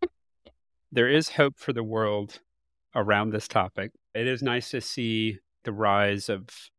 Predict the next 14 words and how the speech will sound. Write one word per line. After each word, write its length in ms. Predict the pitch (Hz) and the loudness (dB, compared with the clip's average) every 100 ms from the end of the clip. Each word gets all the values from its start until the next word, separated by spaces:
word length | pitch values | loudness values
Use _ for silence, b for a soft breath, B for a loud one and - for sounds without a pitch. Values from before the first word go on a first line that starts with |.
| _ | _
integrations 840 | 139 123 120 113 101 - 104 98 98 | -4 -4 -2 0 0 -2 -6 -6 -6
and 120 | 92 | -4
systems 760 | - 107 - 104 95 92 - | -4 -4 -2 -2 -2 -4 -6
and 100 | 107 95 | -6 -2
A 120 | 101 | -2
P 200 | - 110 | -2 0
Is, 580 | 95 92 92 92 - - | 0 0 -4 -10 -16 -12
so, 260 | - 113 98 - | -4 0 0 -2
such 380 | - 135 120 - | -2 0 0 0
that 280 | 113 101 101 _ _ _ _ _ | 0 0 -4 _ _ _ _ _
if 160 | 135 127 | -6 -4
you 140 | 127 | 2
are 200 | 139 170 | 4 4
newer 420 | 143 107 95 147 | 4 0 -2 -8